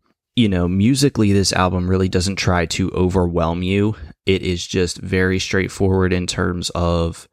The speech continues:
sound and sonically, and it's just so pleasing to hear, you know. That's one of the things that drew me into this band right away was that the music is just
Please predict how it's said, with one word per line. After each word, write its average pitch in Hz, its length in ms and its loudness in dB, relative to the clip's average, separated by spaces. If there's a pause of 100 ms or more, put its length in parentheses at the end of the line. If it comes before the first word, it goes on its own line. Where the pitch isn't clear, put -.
(480)
sound 92 640 2
and 90 120 -4
sonically, 92 760 0
and 92 140 -2
it's - 180 -4
just 104 220 0
so 98 240 2
pleasing 95 640 0
to 87 140 -4
hear, 95 520 0
you 98 160 -2
know. 85 320 0 (600)
That's 104 380 0
one 104 200 2
of 95 80 2
the 90 100 2
things 90 300 -2
that 85 120 -2
drew 90 220 -2
me 90 220 0
into 87 260 0
this 80 200 0
band 82 280 -2
right 82 180 0
away 78 300 -2
was 80 240 -2
that 80 320 -2 (1200)
the 98 140 0
music 95 540 2
is 87 180 -2
just - 460 -6